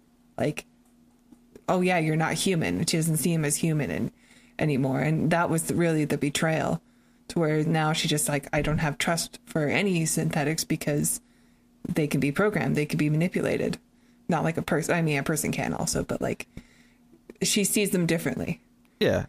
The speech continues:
Speaker 2: uh, but I think it's not even just about specifically the androids, though. I think it's more about her finding hope again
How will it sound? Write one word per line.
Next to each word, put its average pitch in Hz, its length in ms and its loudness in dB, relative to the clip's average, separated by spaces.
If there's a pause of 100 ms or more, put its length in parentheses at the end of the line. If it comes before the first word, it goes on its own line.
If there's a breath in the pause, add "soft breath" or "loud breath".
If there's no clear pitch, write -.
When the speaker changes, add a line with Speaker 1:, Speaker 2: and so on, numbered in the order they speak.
Speaker 2:
uh, 196 60 4
but 240 100 4
I 226 160 6
think 269 100 2
it's 214 100 2
not 214 100 4
even 170 160 4
just 143 120 0
about 131 160 2
specifically - 480 0
the 98 120 4
androids, 123 420 4
though. 135 120 4
I 131 100 4
think 143 180 4
it's 151 160 0
more 123 160 2
about 110 320 2
her 117 140 2
finding 107 300 2
hope 107 260 2
again 120 400 2